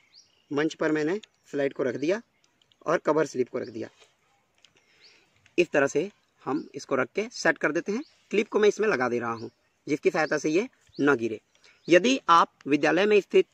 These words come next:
विद्यार्थी सूक्ष्मदर्शी का उपयोग कर रहे हैं, तो यहाँ पर दर्पण को set करके इस तरह set करते हैं कि उसका अधिकतम प्रकाश जो है जिस वस्तु को हम यहाँ पर रखे हैं उस पर पड़े।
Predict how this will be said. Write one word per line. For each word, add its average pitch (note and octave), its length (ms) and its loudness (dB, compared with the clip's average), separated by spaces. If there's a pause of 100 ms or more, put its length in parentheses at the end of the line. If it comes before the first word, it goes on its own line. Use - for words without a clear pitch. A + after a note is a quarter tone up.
(140)
विद्यार्थी C#3+ 420 0
सूक्ष्मदर्शी D3+ 560 -2
का F3 120 2
उपयोग D3 260 2
कर C3 160 -2
रहे C3 140 0
हैं, F3 140 -4 (380)
तो F3 60 2
यहाँ F3+ 380 6
पर B3+ 240 2 (320)
दर्पण D3+ 320 2
को G3+ 120 0
set F3 260 0
करके E3+ 280 0
इस F3 220 -2
तरह F3+ 160 2
set E3 220 -2
करते D#3 240 -4
हैं E3+ 140 -2
कि F#3 140 0
उसका F3+ 260 2
अधिकतम E3 400 0
प्रकाश D3+ 360 2
जो C#3 120 0
है E3 180 -4 (380)
जिस F#3 160 6
वस्तु D#3+ 280 -2
को F3 100 -2
हम D#3 140 -2
यहाँ D3 140 -2
पर C3+ 100 -6
रखे C3+ 200 -4
हैं D3+ 60 2
उस B2+ 160 -4
पर E3+ 120 0
पड़े। A#2+ 260 -4